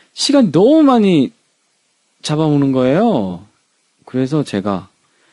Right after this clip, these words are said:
드디어 아이오에스 토렌트, 토렌트로 다운받아가지고 업데이트하는 방법을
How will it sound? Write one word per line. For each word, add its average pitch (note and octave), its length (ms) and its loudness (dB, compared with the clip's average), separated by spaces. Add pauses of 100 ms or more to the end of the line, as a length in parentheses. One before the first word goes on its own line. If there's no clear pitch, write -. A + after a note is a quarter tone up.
(200)
드디어 G2 400 -8 (1000)
아이오에스 A#2 560 -2
토렌트, G#3+ 640 0 (500)
토렌트로 B2+ 480 -4
다운받아가지고 A#2 1040 -2 (380)
업데이트하는 F2 760 -10
방법을 F2+ 580 -6